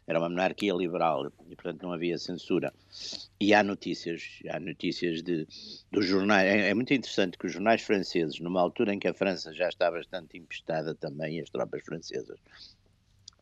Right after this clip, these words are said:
começam a falar que em Madrid, eh, há cento e vinte mil pessoas, eh, em casa com a gripe, que o próprio rei Afonso treze também já teve, o,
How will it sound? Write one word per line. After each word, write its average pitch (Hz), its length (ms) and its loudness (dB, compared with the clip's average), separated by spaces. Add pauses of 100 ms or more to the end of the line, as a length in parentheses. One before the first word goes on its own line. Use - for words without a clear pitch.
começam 107 460 2
a 110 80 0
falar 101 500 0 (680)
que - 140 -2
em 95 60 2
Madrid, 110 760 6 (440)
eh, 90 380 -4
há 87 100 2
cento 98 320 -6
e 85 40 -4
vinte 95 260 -4
mil 92 140 -2
pessoas, 95 560 6
eh, 90 520 -2 (520)
em 92 140 0
casa 87 340 6
com - 140 2
a 95 60 6
gripe, 113 520 6
que - 140 2
o 82 40 2
próprio 85 320 2
rei 92 180 2
Afonso 87 380 -4
treze 92 320 2
também 90 280 -2
já 92 180 -2
teve, 87 300 0
o, 87 720 -6